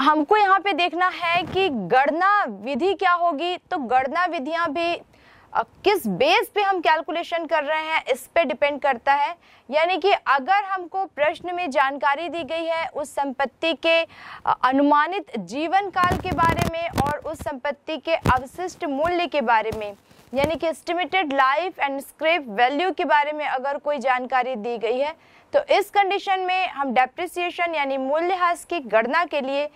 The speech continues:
जो formula use करेंगे वो इस प्रकार होगा, वार्षिक ह्रास बराबर संपत्ति की लागत माइनस अवशिष्ट मूल्य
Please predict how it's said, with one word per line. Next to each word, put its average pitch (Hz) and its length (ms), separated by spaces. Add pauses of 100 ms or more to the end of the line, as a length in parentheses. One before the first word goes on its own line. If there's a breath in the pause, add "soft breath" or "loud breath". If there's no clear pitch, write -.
(280 soft breath)
जो 269 160
formula 311 540
use 330 360
करेंगे 294 400
वो 285 140
इस - 160
प्रकार 240 420
होगा, 247 240 (1000 soft breath)
वार्षिक 311 560
ह्रास 320 340 (160)
बराबर 277 680 (220)
संपत्ति 320 580
की 370 180
लागत 294 500 (380)
माइनस 302 580 (460)
अवशिष्ट 285 600
मूल्य 269 520